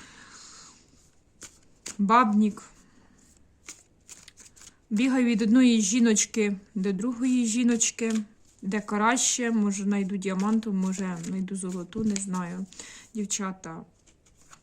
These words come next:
чесно вам скажу, ви самі бачите. Бачите, які йдуть карти. І це дуже швидко буде. Вам відкриваються всі дороги.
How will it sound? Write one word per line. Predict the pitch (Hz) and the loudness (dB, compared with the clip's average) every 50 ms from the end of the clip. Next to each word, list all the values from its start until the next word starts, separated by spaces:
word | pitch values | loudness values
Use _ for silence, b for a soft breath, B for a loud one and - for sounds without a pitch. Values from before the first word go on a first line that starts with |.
| _ _ - - - - | _ _ -18 -18 -12 -8
чесно | - - 220 208 202 - 196 190 | -6 -6 -6 -6 -6 -6 -6 -6
вам | 190 185 190 190 | -4 -4 -6 -6
скажу, | - - - 185 185 190 185 - - - - _ _ _ _ _ _ _ _ _ - - | -8 -10 -10 -10 -8 -8 -8 -10 -12 -14 -18 _ _ _ _ _ _ _ _ _ -20 -10
ви | - 214 214 214 | -8 -6 -6 -6
самі | - - 214 202 196 190 | -6 -4 -4 -2 -2 -4
бачите. | 185 185 196 190 190 - - - - - 226 226 240 | -6 -8 -10 -12 -12 -14 -16 -16 -16 -20 -18 -14 -10
Бачите, | 202 202 226 220 - - - - 196 | -8 -8 -8 -8 -10 -12 -12 -12 -12
які | 190 185 - - | -12 -12 -14 -14
йдуть | 196 190 202 185 - - | -14 -14 -14 -16 -18 -18
карти. | - - 190 190 - _ - _ _ _ B B B B B B B B B B B _ | -16 -16 -16 -16 -16 _ -20 _ _ _ B B B B B B B B B B B _
І | 226 226 214 | -8 -8 -8
це | 220 - - - 233 226 220 - - | -8 -8 -6 -4 -4 -4 -4 -6 -6
дуже | - 214 202 196 202 226 220 208 208 185 190 185 | -6 -6 -6 -4 -4 -2 -2 -2 -2 -4 -6 -8
швидко | - - - 196 202 202 190 - - - 190 | -8 -10 -10 -8 -8 -10 -10 -12 -14 -16 -14
буде. | 196 202 190 185 202 | -12 -12 -10 -10 -8
Вам | 208 214 214 | -4 -2 -2
відкриваються | 220 214 - - 220 220 226 226 220 220 220 - 226 | -2 -2 -2 -6 -6 -4 -4 -4 -4 -4 -6 -8 -10
всі | 214 - - 233 233 | -10 -10 -8 -8 -6
дороги. | 214 233 226 226 220 220 214 208 185 185 202 196 | -6 -4 -4 -2 -2 0 0 -2 -2 -4 -6 -8